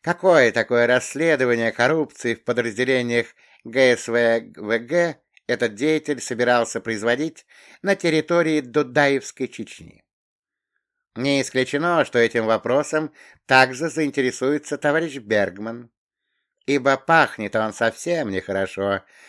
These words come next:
как и все, что связано с этим вышедшим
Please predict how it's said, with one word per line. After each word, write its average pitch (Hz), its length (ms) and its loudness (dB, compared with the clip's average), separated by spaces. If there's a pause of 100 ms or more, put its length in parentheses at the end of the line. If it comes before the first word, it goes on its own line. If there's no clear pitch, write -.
(260)
как 143 180 4
и 143 100 4
все, 160 260 0
что 135 220 0
связано 120 720 2
с - 120 -6
этим 117 400 -2
вышедшим 117 600 -4